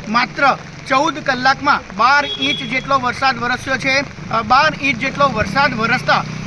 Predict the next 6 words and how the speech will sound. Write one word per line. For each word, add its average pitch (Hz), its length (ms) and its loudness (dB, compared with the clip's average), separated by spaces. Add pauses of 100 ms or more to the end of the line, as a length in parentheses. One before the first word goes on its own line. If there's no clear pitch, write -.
સર્વત્ર 277 480 4
જળબંબાકારની 262 880 2
પરિસ્થિતિનું 262 600 -2
નિર્માણ 247 360 0
થયું 254 280 -2
છે. 269 240 2